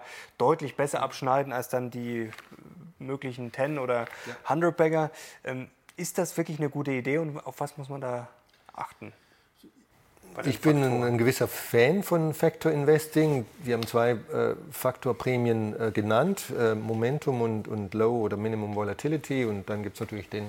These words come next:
Speaker 2: Size-Effekt, Small-Cap-Effekt, Value-Effekt, äh, Profitability oder Quality-Effekt und so weiter. Ähm,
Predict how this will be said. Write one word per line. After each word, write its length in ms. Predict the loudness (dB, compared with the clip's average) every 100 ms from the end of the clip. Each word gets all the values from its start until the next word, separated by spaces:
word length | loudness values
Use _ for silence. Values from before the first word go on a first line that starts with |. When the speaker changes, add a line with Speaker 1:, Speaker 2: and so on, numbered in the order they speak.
| -8
Speaker 2:
Size-Effekt, 600 | -2 0 0 -4 -8 -8
Small-Cap-Effekt, 760 | -8 -8 -8 -10 -6 -6 -6 -6
Value-Effekt, 600 | -4 -4 -6 -6 -6 -8 -18 -16 -16 -16 -16 -18 -20 -20 -6
äh, 260 | 0 4 2 0 -4
Profitability 1080 | 2 2 2 -6 -6 -6 -2 2 2 0 -2
oder 140 | -2
Quality-Effekt 580 | -2 -2 -2 -8 -8 -8
und 160 | -8 -6
so 80 |
weiter. 320 | -4 -4 -6 -10 -18 -6
Ähm, 300 | 0 0 -2